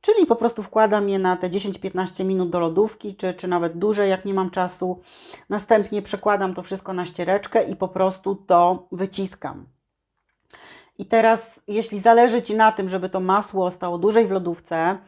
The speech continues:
to na pewno powinieneś bardzo dokładnie tą maślankę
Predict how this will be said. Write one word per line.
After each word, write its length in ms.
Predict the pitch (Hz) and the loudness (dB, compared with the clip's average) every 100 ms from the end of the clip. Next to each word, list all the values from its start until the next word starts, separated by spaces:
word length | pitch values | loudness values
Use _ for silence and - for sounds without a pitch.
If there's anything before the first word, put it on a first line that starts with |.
| _ - - - | _ -20 -20 -6
to 100 | 220 | 0
na 120 | 214 | 0
pewno 380 | 214 202 202 196 | 2 0 0 0
powinieneś 560 | 190 175 180 180 180 | 0 0 0 0 0
bardzo 300 | 165 180 180 | 2 0 2
dokładnie 580 | 170 170 175 196 180 165 | -2 0 2 4 2 0
tą 200 | 160 156 | -2 -2
maślankę 720 | 156 147 175 - 175 165 170 | -2 -2 -4 -4 -2 -2 -2